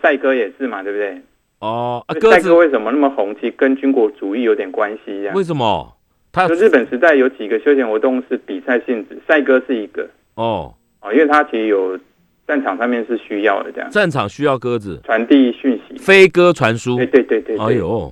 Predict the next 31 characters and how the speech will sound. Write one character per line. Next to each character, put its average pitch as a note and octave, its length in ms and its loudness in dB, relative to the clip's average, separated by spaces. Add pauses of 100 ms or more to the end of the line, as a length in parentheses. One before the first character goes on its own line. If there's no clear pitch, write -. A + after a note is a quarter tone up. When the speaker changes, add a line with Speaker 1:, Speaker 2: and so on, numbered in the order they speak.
Speaker 1:
那 F3+ 100 -4
个 C3+ 100 4
时 C3 60 2
候 A#2+ 160 6
它 - 260 -10
还 G#2+ 100 -8
是 A2+ 100 -6
有 F#2+ 200 -6
它 A2 100 -12
Speaker 2:
我 A#2 60 -2
还 F3 100 4
以 D3+ 80 2
为 B2 120 2
那 E3 80 0
个 D#3 80 0
是 D3 120 -4
从 B2+ 240 -2
古 F#2+ 220 -8
代， A#2+ 280 0 (280)
Speaker 1:
对。 G#2 100 -14
Speaker 2:
从 B2+ 220 -4
秦 B2+ 220 -4
始 A2+ 160 -6
皇 G2 180 0
就 B2 120 -2
开 G2+ 200 -2
始 D#2 200 -12
了， B1+ 80 -14
哦。 C#2+ 420 -14
Speaker 1:
对。 F2+ 240 -14 (160)
Speaker 2:
哎。 E2 340 -10